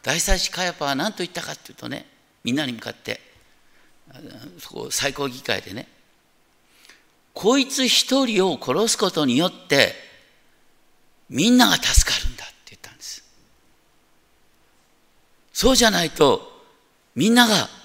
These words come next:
ね、反逆罪の汚名を受ける可能性がある。だから、こいつに死んでもらおうって言ったんですよ。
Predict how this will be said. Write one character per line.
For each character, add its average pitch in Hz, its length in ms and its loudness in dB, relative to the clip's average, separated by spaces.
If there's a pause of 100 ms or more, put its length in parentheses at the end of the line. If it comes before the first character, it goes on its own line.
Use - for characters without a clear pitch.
ね、 - 260 -4 (360)
反 - 180 -4
逆 226 240 4
罪 170 240 2
の 135 280 -2 (520)
汚 120 140 -4
名 190 200 0
を 180 220 -2 (360)
受 - 100 -14
け 185 80 0
る 160 80 -6
可 - 140 -8
能 156 140 -10
性 156 180 -6
が 151 120 -8
あ 147 60 -8
る。 123 120 -14 (100)
だ 185 140 0
か 170 120 -2
ら、 110 180 -2 (580)
こ 170 140 -2
い 185 40 -2
つ - 100 -4
に 175 140 -6
死 180 200 0
ん - 20 -8
で 196 100 -2
も 180 120 -6
ら 165 120 -4
お 135 80 -4
う - 20 -8
っ - 20 -20
て - 120 -20
言 110 100 -16
っ - 20 -20
た 98 160 -18
ん 95 60 -20
で 98 40 -20
す - 160 -14
よ。 - 60 -20